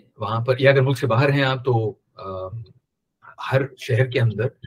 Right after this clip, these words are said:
ایک ہوم اسکولنگ نیٹ ورک ہوتا ہے، بلکہ کچھ یو ایس کے کچھ شہروں میں تو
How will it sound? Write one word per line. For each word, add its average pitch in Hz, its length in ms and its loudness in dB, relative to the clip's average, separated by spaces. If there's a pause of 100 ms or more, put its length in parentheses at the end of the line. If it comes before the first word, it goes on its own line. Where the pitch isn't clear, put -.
(340)
ایک 110 460 -6
ہوم - 120 -14
اسکولنگ 120 500 4
نیٹ 113 260 0
ورک 127 180 2
ہوتا 98 280 -2
ہے، 113 80 -2
بلکہ 107 340 -2 (440)
کچھ - 380 -8
یو 110 140 -4
ایس 117 140 -2
کے 123 80 -14
کچھ 120 160 -8
شہروں 110 260 0
میں 110 160 2
تو 110 320 0